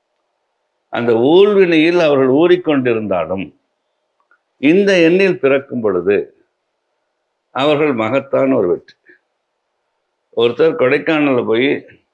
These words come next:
ரெண்டு கோடி ரூபாயில ஒரு வீடு கட்டுறார். கொடைக்கானல்ல ஒரு அச-, ஒரு ரிசார்ட்ஸ் கட்டுறாரு. காரணம் என்னன்னா, வருஷம் ஒருக்கா ஒரு ஏழு நாள், அஞ்சு நாள் தங்கறதுக்கு போவார்.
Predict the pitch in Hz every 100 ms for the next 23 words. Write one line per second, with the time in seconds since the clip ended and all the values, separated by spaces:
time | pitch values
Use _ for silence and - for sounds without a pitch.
0 | _ _ _ _ _ _ _ _ - 127
1 | 143 143 123 104 107 131 135 104 113 127
2 | 113 98 87 78 - _ _ _ _ _
3 | _ 107 113 110 101 117 127 104 - 113
4 | - _ _ _ _ 113 117 - 139 -
5 | - 101 - 95 78 - _ _ _ _
6 | _ _ _ _ _ 156 175 185 175 147
7 | 131 147 156 143 160 170 143 139 151 143
8 | 135 123 127 113 123 131 107 104 113 107
9 | 107 110 101 - 90 90 85